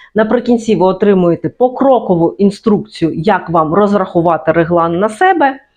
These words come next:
Одразу скажу, що в моєму майстер-класі немає стандартних технік на кшталт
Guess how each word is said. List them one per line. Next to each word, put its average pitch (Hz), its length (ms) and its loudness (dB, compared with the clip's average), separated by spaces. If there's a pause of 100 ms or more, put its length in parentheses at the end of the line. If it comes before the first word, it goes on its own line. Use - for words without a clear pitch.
(120)
Одразу 269 300 2
скажу, 240 240 -2
що 220 160 0
в 190 80 -2
моєму 190 300 0
майстер-класі 170 640 -2
немає 220 380 2
стандартних 180 680 -2
технік 185 540 -2
на 180 120 0
кшталт 180 500 -2